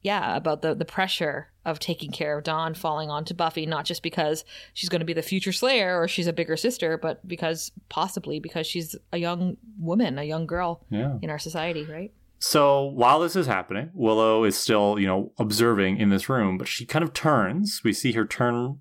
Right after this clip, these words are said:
Speaker 2: and, and see something. And suddenly we are in the magic box and the adult Buffy is there. She's putting a book away on a shelf. She pauses.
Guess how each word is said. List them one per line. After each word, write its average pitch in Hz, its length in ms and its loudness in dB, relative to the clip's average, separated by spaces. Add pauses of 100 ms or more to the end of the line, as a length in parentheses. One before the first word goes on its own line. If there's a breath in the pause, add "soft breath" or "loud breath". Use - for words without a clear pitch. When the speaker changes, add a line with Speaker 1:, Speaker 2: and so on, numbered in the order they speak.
(100)
Speaker 2:
and, 101 280 2
and 95 200 0
see 123 160 0
something. 107 520 -2 (460 soft breath)
And 110 220 2
suddenly 160 500 2
we 135 280 4
are 127 240 4
in 143 220 4
the 175 80 4
magic 190 360 2
box - 640 -6 (120)
and 104 600 2
the 107 280 0
adult 123 480 2
Buffy 117 540 2
is 101 500 4
there. 95 380 0
She's 104 340 2
putting 123 300 0
a 127 40 0
book 104 240 0
away 104 200 4
on 113 100 2
a 131 40 -2
shelf. - 540 -4 (440 soft breath)
She - 200 -2
pauses. - 920 -2